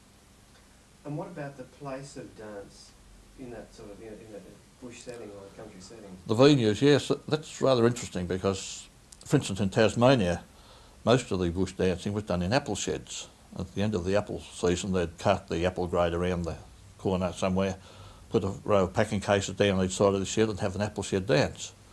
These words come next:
Speaker 2: And they were doing this right up to the, um, after the, the war, um, when electrified guitars and grog made their appearance and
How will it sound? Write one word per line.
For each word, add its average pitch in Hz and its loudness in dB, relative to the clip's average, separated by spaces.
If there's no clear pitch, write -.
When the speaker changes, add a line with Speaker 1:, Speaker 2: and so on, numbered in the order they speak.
Speaker 2:
And 104 -2
they 107 8
were 107 10
doing 107 8
this 98 0
right 104 4
up 95 -2
to 95 -8
the, 90 -2
um, 90 -4
after 92 -2
the, 95 -6
the 92 -4
war, 120 0
um, 90 -2
when 87 -2
electrified 87 -2
guitars 92 2
and 85 -4
grog 92 2
made 92 2
their 87 2
appearance 92 -2
and 80 -8